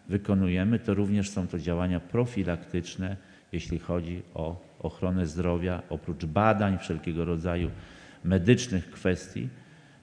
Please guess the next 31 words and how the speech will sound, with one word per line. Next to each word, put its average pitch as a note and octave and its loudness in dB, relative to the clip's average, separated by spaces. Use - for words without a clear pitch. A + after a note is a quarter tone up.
to F#2 0
również F#2 4
to A2+ 2
przyczynia F2+ -2
się D#2+ -2
do D#2 -2
tego, G#2+ -2
że F2 0
powinien G#2 4
krok G#2 2
po E2+ -2
kroku F#2 -2
również F2 -2
następować E2 -2
w - -16
tym, D#2+ -6
powinna F2+ 4
w E2 -8
tym E2+ -2
zakresie E2 -4
następować D#2 -4
poprawa. D#2 -4
Nigdy G#2 2
nie F2+ 2
stanie E2 0
się - -6
to D#2+ -4
z C#2+ -6
dnia D#2 -2
na E2 0
dzień. B2 -2